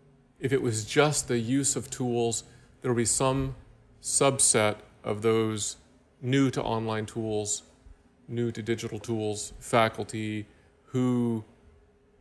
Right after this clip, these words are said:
feel their way toward effective practices of them, and in, and in some way that we might refer to as, uh, good digital or good online or good blended pedagogy. Um, but the tools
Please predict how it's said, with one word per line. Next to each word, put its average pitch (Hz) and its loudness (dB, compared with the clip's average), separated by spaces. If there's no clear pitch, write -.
feel 156 4
their 131 4
way 123 4
toward 117 0
effective - -4
practices 117 -2
of 101 -8
them, 107 -8
and 107 -4
in, 120 -4
and 120 -2
in 117 0
some 139 0
way 120 4
that 113 2
we 117 0
might 113 -2
refer 110 -2
to 110 -4
as, 104 -2
uh, 117 -6
good 120 2
digital 117 2
or 107 0
good 113 0
online 113 0
or 101 -4
good 110 -2
blended 110 0
pedagogy. 104 -2
Um, 110 0
but 113 0
the 120 -4
tools 143 2